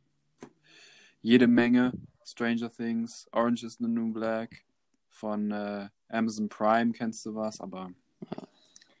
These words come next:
Speaker 1: so die kleinen. Ich glaub, Maxdome ist aber eben auch international,
Speaker 2: Die sind gla-, die sind
Speaker 1: ähm,
Speaker 2: nur in Deutschland,
Speaker 1: äh, und
Speaker 2: oder?
Speaker 1: national. Ja, ja, ich glaub
Speaker 2: Ja.
Speaker 1: schon.
Speaker 2: Ja, hab ich irgendwie damals
Speaker 1: Das
Speaker 2: auch nicht
Speaker 1: ist
Speaker 2: gedacht,
Speaker 1: natürlich
Speaker 2: als das
Speaker 1: dann
Speaker 2: so
Speaker 1: interessant.
Speaker 2: rauskam, dachte ich auch irgendwie, dass die international wären.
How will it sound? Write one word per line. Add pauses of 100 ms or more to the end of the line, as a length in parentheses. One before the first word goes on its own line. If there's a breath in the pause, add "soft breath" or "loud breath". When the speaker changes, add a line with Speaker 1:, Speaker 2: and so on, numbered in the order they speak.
(400 loud breath)
Speaker 1:
so
die
kleinen.
Ich
glaub,
Maxdome
ist
aber
eben
auch
international,
Speaker 2:
Die
sind
gla-,
die
sind
Speaker 1:
ähm,
Speaker 2:
nur
in
Deutschland,
Speaker 1:
äh,
und
Speaker 2:
oder?
Speaker 1:
national. (720)
Ja,
ja, (100)
ich
glaub
Speaker 2:
Ja.
Speaker 1:
schon. (1120 loud breath)
Speaker 2:
Ja,
hab
ich
irgendwie
damals
Speaker 1:
Das
Speaker 2:
auch
nicht
Speaker 1:
ist
Speaker 2:
gedacht,
Speaker 1:
natürlich
Speaker 2:
als
das
Speaker 1:
dann
Speaker 2:
so
Speaker 1:
interessant.
Speaker 2:
rauskam,
dachte
ich
auch
irgendwie,
dass
die
international
wären.